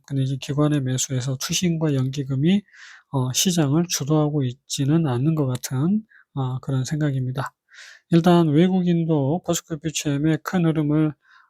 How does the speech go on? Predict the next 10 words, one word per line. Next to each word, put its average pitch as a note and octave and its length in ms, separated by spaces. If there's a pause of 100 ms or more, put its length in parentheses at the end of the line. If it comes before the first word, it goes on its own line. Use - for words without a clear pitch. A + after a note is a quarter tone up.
어, C3+ 180
만들어내지 C3+ 600
못하고 C3 420
있는 B2+ 200
상황이고, D3 760
기관의 C#3 460
움직임에 C3+ 720 (380)
발맞춰서 C#3 800
주가가, C3+ 520 (520)
어, C#3+ 60